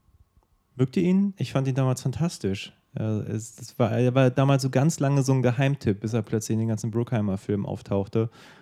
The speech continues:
Plötzlich kannte ihn jeder. Das ist manchmal so ein bisschen traurig, wenn man denkt, „Ah, ich hab da so,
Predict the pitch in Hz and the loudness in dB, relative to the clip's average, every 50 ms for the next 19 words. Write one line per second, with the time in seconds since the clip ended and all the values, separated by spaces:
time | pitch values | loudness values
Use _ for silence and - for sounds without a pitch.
0 | - _ _ - 120 110 - 113 110 - - 120 110 - 117 113 107 107 113 117 | -20 _ _ -4 -4 -2 -2 -4 -6 -4 -4 -4 -2 0 0 0 0 2 2 4
1 | 107 95 90 90 95 92 101 107 110 113 117 127 120 113 110 120 113 - 127 110 | 4 4 2 2 -2 -4 -4 -4 -2 0 2 2 2 0 0 -4 -4 -4 -4 -6
2 | - - 127 120 117 107 104 - 107 101 101 101 107 107 104 104 - - - - | 0 2 4 4 4 4 2 0 0 0 2 2 2 2 0 0 -6 -14 -20 -20
3 | - - _ - 87 101 113 120 107 101 104 - - - 123 113 101 107 110 110 | -20 -20 _ -12 -8 -4 -4 -4 -4 -4 -6 -8 -4 -2 0 0 2 4 4 4
4 | 104 | 4